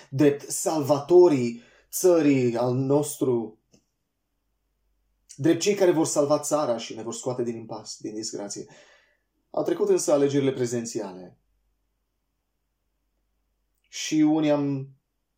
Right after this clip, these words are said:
respirat ușurați, cred. Atât cât își pot da seama, țara a ales răul mai mic.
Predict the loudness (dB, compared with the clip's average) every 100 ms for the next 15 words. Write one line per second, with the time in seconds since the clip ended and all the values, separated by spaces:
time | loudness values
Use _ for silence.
0 | _ -4 -2 -2 -4 -6 -12 -20 _ _
1 | _ _ _ _ _ _ -14 -8 -8 -8
2 | -10 -16 -18 _ _ _ _ _ _ -10
3 | -8 -10 -18 _ _ _ _ _ _ _
4 | _ _ _ _ _ _ -4 -4 0 0
5 | 0 -14 -20 -20 _ _ _ _ -10 -2
6 | 0 2 0 -2 -8 -8 -12 -14 _ _
7 | _ -6 -4 -2 -4 -6 -8 -18 _ _
8 | _ -2 0 0 -2 -6 -10 -10 -10 -12
9 | -14 -16 -18